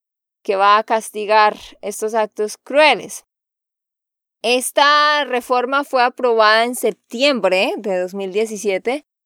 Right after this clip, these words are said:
por la Cámara de Diputados y ha continuado en proceso de votación.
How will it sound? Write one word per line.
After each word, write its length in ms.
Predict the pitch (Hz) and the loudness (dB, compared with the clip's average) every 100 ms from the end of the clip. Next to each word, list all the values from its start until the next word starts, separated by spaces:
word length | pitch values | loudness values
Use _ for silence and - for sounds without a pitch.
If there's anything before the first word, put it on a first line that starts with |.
| - | -2
por 140 | 254 | 2
la 140 | 247 233 | 4 2
Cámara 480 | 240 226 247 294 | 2 2 2 2
de 100 | 285 | -2
Diputados 800 | 254 214 208 190 196 202 311 - - _ _ _ - | -4 -6 -10 -2 2 2 0 -4 -14 _ _ _ -8
y 220 | 311 370 | -4 -2
ha 140 | - 285 | 0 0
continuado 800 | 311 302 302 285 269 254 247 262 | 0 -4 -6 -4 2 4 4 2
en 140 | 262 254 | -4 -4
proceso 600 | 220 220 226 214 214 240 | -4 -4 -2 -2 0 0
de 180 | 240 | 0
votación. 840 | 220 208 208 202 208 311 320 202 196 | 0 0 0 -2 -2 2 2 2 -8